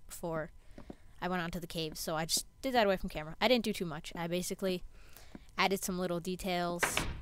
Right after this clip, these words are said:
I know it's dark. Um, outside, that is. Uh, expanded the stairs a little bit. Made this a little nicer. Added some, like, you know, planks and stuff.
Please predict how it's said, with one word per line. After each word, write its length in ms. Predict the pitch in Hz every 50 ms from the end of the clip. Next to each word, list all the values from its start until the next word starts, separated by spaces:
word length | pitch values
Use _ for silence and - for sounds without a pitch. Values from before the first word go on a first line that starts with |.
| - - - - -
I 60 | -
know 80 | 151 147
it's 120 | 143 -
dark. 240 | - 127 151 - -
Um, 300 | 185 165 160 156 156 156 - - - - - - - - - - - - -
outside, 420 | - - - - 127 87 - - - - - -
that 120 | - - -
is. 440 | - - - - - - - - - -
Uh, 180 | 180 175 160 160 -
expanded 520 | 165 - - - - 202 190 190 190 175
the 60 | 185
stairs 400 | - - - 180 175 175 175 -
a 40 | 180
little 200 | 175 175 175 175
bit. 240 | 170 185 180 180 - - - - - - - - - - - - - - - - - - - - - - - -
Made 200 | - 190 190 185
this 180 | 175 202 190 -
a 60 | 196
little 240 | 185 190 185 180 180
nicer. 440 | 175 170 170 170 - - 180 175 175 - - - - - - - - - - -
Added 220 | 175 170 170 165
some, 180 | - - 170 160
like, 160 | 160 - -
you 60 | 165
know, 200 | 160 156 156 151 - - - - - - - - -
planks 260 | - - 170 170 -
and 80 | 170 -
stuff. 240 | - - 165 165